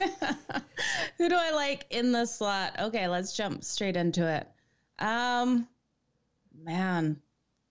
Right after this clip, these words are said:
there's some really crappy games in here, to be honest with you, Mitch. I think I'm gonna have to ride with DePaul laying the two and a half points over Georgetown. I know both teams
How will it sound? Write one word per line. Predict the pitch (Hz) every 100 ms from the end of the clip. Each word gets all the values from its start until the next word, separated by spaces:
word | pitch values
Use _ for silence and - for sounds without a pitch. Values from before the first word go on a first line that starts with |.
| -
there's | 330
some | - 494 220
really | 175 226 196
crappy | - 175 170 170 151
games | 160 170 180
in | 156
here, | 160 147
to | 147
be | 151
honest | 143 143 139
with | 151 147
you, | 143
Mitch. | 143 135 - - - _ _ _ _ _ _ _ _ _ _ _ _ _ -
I | 196 247
think | 277 302 302
I'm | 302
gonna | 294 285
have | 226 247 247 247 196
to | - 233
ride | 214 214 214 196
with | 208 196
DePaul | 208 190 202 208 196
laying | 190 196
the | 185
two | - 202
and | 190
a |
half | 185 185 180 - -
points | - 208 208 - -
over | 180 185
Georgetown. | 180 180 185 214 208
I | -
know | 202 190
both | 190 196 196
teams | 214 196 175 170